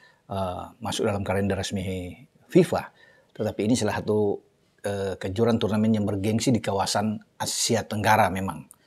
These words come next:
ya, di antara yang selalu diperebutkan. Dan ini kesempatan juga bagi Sandi untuk bisa memberikan trofi bagi tim nasional yang sudah, eh, mo-, apa, men-,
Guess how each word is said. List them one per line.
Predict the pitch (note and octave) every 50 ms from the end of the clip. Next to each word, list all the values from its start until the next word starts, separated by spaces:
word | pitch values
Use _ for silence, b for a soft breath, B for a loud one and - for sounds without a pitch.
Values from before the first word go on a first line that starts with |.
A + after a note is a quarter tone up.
| b b b b
ya, | _ A#2+ G2
di | G2+ G2 -
antara | F2 F#2 G2 F#2 F#2
yang | F2+ F2 D#2+ E2+
selalu | - - G2 G2 G2 F#2 F#2+ F#2 F2+ F2 - b b b b b b b b b b b b _ _ _ _ _ _ _ _
diperebutkan. | - G2 G2 G#2+ A2+ A2 - A2+ F#2+ E2 D2 - - _ _
Dan | - G#2+ G2
ini | F#2+ G#2 A2+
kesempatan | - - - F#2 F2 G2 G2 - F#2+
juga | G2 G#2 A2 A2+ G#2+
bagi | G2 F#2+ F#2+
Sandi | F#2+ - F#2 F#2 G#2+ A2+ -
untuk | - G#2 G2+ G2 G#2 -
bisa | G#2 G2 - A2 G#2+ - - -
memberikan | G#2 G2+ F#2+ G2 F#2+ G#2 - A#2 G2 G2
trofi | F#2+ G#2 G2 G2 - A2 G#2
bagi | F#2 F#2+ F#2 G2 G#2 G#2 G#2+ - _ _ _ _ _ _ _ _
tim | - G#2+ G#2
nasional | G#2 - G#2 G2+ G#2+ G#2+ G#2+
yang | G#2 G2 F#2+ F#2+
sudah, | - - - G#2 G2 G2 G2 G2 F#2 F2+ - b b b b b b b b b b
eh, | - G#2 F#2+ G2 F#2+ F#2 F#2 F#2 F#2 - - - -
mo-, | G2+ - - - _ _ _ _ _ _ _ -
apa, | - - G2
men-, | G2 G2+ G#2 G#2 G#2 G#2+ -